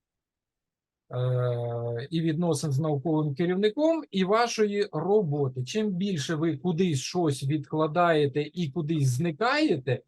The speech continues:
тим гірше для вас. Е, потім ви надолужите, ну, буде дуже вам складно, якщо ви вчасно не зможете зробити всю цю роботу, е, вашу.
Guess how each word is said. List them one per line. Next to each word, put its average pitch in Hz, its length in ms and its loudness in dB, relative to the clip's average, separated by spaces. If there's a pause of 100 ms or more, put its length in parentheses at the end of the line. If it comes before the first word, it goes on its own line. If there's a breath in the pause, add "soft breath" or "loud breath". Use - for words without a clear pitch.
(460)
тим 214 240 2
гірше 226 500 0
для 175 300 2
вас. 151 680 -2 (760)
Е, 135 300 0
потім 262 420 0
ви 214 140 4
надолужите, 165 1000 2
ну, 185 500 -4
буде 202 320 2
дуже 196 300 0
вам 190 240 0
складно, 131 560 -2 (960)
якщо 143 340 -2
ви 147 140 0
вчасно 175 560 0
не 147 160 -2
зможете 151 500 -4
зробити 147 460 -2
всю 156 340 -6
цю 147 200 -6
роботу, 123 460 -4 (140)
е, 123 40 -16 (540)
вашу. 110 440 -12